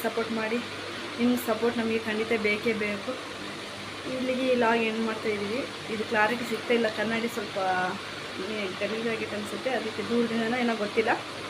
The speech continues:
ಅದಕ್ಕೆ ಹಿಂಗೆ ಕಾಣಿಸ್ತಾ ಇದೆ. ಹ್ಮ್, ಇವಾಗ ಸ್ವಲ್ಪ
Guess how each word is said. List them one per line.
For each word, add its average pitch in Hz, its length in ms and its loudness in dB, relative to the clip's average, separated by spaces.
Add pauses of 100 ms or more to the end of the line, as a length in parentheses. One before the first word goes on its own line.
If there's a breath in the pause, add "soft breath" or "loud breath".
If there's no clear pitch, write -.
(400)
ಅದಕ್ಕೆ 247 280 0 (180)
ಹಿಂಗೆ 214 260 -4
ಕಾಣಿಸ್ತಾ 208 400 -2
ಇದೆ. 202 100 -4 (3000)
ಹ್ಮ್, 226 300 -2 (300)
ಇವಾಗ 240 200 0
ಸ್ವಲ್ಪ 233 160 -6